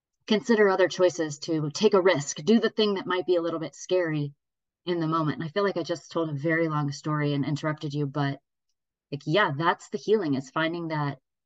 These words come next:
pattern and bringing things into your consciousness that were buried.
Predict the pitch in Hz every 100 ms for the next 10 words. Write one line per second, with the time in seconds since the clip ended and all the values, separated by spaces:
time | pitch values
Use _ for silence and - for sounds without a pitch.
0 | _ _ _ - 202 190 170 160 156 151
1 | - 156 175 175 165 170 165 147 170 160
2 | 170 156 151 143 143 _ _ _ 180 180
3 | 180 165 165 151 - 151 165 156 143 147
4 | 156 170 160 - 143